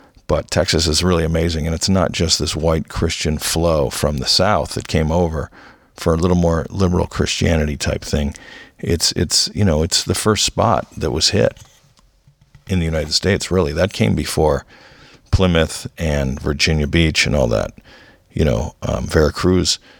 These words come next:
Columbus, and all those guys, the Spanish influence hit in the Gulf of Mexico, came up, and, uh, and worked its way there just as much as white culture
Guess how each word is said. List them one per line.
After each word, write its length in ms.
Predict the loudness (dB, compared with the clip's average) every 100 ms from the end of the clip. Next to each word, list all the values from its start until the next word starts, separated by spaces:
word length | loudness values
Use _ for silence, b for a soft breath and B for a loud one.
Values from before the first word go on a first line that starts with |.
| B _
Columbus, 500 | -2 0 2 2 2
and 80 | 0
all 100 | -2
those 200 | -2 -2
guys, 460 | -2 -2 -2 -6 -12 _ _ _ _
the 80 | -4
Spanish 440 | 0 0 0 0
influence 460 | -2 -2 -2 -2 -2
hit 260 | 0 0 -2 _ _
in 80 | -4
the 80 | -4
Gulf 260 | 0 -2 0
of 80 |
Mexico, 500 | 0 0 0 2 2
came 320 | 0 -2 -2 2
up, 300 | 0 0 -6 B B B B B B _ _ _
and, 540 | -2 0 -2 -4 -6 -4
uh, 320 | -4 -6 -8 -16 _ b b b b b b _ _ _ _ _
and 140 | 0
worked 220 | 2 2 0
its 180 | -2
way 380 | 0 0 -2 -6 -12 _ _ _
there 400 | -8 -2 2 2
just 200 | 0 -2
as 140 | -2 0
much 220 | 0 0
as 100 | -2
white 260 | 0 -2 -2
culture 500 | -4 -4 -4 -6